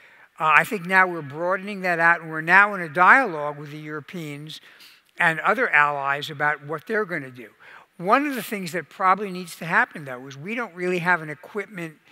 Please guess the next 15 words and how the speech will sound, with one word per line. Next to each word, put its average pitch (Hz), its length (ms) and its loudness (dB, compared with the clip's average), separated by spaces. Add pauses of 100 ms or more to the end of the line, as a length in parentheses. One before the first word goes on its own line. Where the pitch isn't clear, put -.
(500)
industry 190 680 -8
in 156 200 -10
the 151 80 -12
U 180 280 -10
S 240 180 -4
anymore. 135 460 -12
It's - 100 -20
been 151 220 -14
largely 160 420 -4
acquired 156 480 -2
or 143 80 -12
taken 143 400 -10
over, 143 500 -10 (1080)
um, 160 380 0
overseas. 147 720 -8